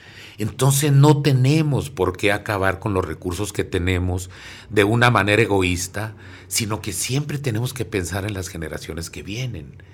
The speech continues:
Y para esto está el reciclaje, está el uso racional de la energía, está la no contaminación, está el, el pensar de una manera racional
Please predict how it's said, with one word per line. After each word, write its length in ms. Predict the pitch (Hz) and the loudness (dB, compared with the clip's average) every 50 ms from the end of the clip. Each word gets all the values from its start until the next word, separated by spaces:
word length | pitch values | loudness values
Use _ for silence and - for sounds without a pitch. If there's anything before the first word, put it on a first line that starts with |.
| - - - - - - - | -20 -20 -20 -20 -20 -14 -10
Y 120 | - 110 | -8 -8
para 300 | 95 - - - 92 95 | -6 -6 -8 -8 -6 -4
esto 280 | 98 98 - - - 120 | -4 -6 -4 -4 -4 -4
está 180 | 101 - - 98 | -2 -2 -2 -4
el 60 | 95 | -2
reciclaje, 880 | 98 95 90 - - 85 - - 80 73 73 71 - - - 90 85 | -4 -6 -8 -8 -10 -12 -12 -12 -12 -10 -10 -12 -12 -10 -8 -8 -8
está 200 | 85 - - - | -8 -6 -6 -6
el 100 | 90 90 | -6 -4
uso 200 | 90 90 - 98 | -6 -8 -8 -10
racional 460 | 90 - 82 - - 85 78 80 78 80 | -10 -10 -12 -14 -14 -14 -14 -12 -12 -12
de 100 | 82 76 | -12 -14
la 120 | 76 73 | -14 -14
energía, 760 | 69 71 69 - - - - 82 80 78 78 80 78 87 92 - - - - - - - | -14 -16 -16 -16 -18 -16 -14 -12 -10 -8 -6 -6 -6 -8 -10 -14 -16 -18 -18 -18 -12 -8
está 280 | - 95 - - - 92 | -6 -6 -4 -4 -4 -4
la 160 | 92 95 92 | -4 -4 -2
no 180 | 92 98 90 - | -2 -4 -4 -4
contaminación, 1160 | - 85 82 82 - 76 73 73 73 69 69 69 - - - 73 76 76 76 80 85 82 82 - - - - - - - - - - | -4 -6 -6 -6 -8 -10 -10 -10 -10 -12 -12 -12 -12 -12 -12 -12 -12 -10 -8 -6 -6 -6 -8 -10 -16 -20 -20 -20 -20 -20 -18 -10 -8
está 580 | 95 87 - - - - 92 101 107 110 - - - - - - - - - - | -6 -6 -6 -8 -8 -8 -6 -4 -4 -6 -6 -10 -18 -20 -20 -20 -20 -20 -20 -4
el, 260 | - 117 101 92 - - - - - - | -2 -2 -2 -2 -4 -12 -18 -14 -4 0
el 340 | 110 104 101 95 90 87 | 0 2 2 0 -2 -4
pensar 580 | 87 - - 95 90 92 90 90 - 101 98 104 | -4 0 2 2 2 2 0 0 0 0 0 0
de 80 | 101 107 | 0 -2
una 140 | 107 113 | 0 0
manera 260 | 107 98 92 90 92 95 | 0 0 0 0 0 0
racional 760 | 98 87 78 - - 76 82 92 90 95 101 98 101 101 | 0 -2 -2 -4 -6 -4 0 2 2 4 4 2 0 -4